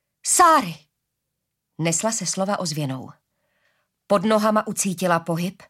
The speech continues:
ve zdi něco začalo cvakat a obrovská socha Inúra se pomalu pohnula a odkryla temné schodiště.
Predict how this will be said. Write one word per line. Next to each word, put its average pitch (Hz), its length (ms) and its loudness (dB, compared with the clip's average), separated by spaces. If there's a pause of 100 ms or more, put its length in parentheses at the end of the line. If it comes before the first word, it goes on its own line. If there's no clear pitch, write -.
(400)
ve 220 180 -2
zdi 208 220 -2
něco 180 320 -2
začalo 180 380 0
cvakat 180 400 -4 (720)
a 175 160 -2
obrovská 247 560 2
socha 233 320 -2
Inúra 240 480 0
se 220 200 -2
pomalu 220 460 -4
pohnula 214 600 -2 (520)
a - 160 2
odkryla 240 640 0
temné 214 360 0
schodiště. 147 540 -4